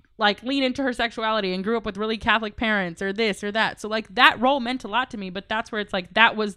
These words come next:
the art, quote unquote, right? Like, that's what that was at this time. Nowadays, this is also five years later, where it's like, I,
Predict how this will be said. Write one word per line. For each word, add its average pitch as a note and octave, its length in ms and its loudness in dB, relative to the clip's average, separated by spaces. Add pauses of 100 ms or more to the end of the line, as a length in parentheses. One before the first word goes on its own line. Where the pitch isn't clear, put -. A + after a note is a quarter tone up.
the G3+ 360 -8 (920)
art, - 520 4
quote G3 180 0
unquote, F3 400 -2
right? F#3 320 0
Like, F#3+ 220 -6
that's G3+ 280 0
what G#3 220 -8
that G#3 200 2
was F3+ 160 -8
at - 200 -10
this G3+ 180 -8
time. E3 400 -8 (180)
Nowadays, A3 800 2
this G#3+ 100 -8
is A3+ 120 -4
also G#3 300 0
five G3+ 360 2
years F#3+ 240 -4
later, F#3 640 -4 (380)
where A3 120 -2
it's A3+ 120 -4
like, A#3+ 160 2
I, B3 240 6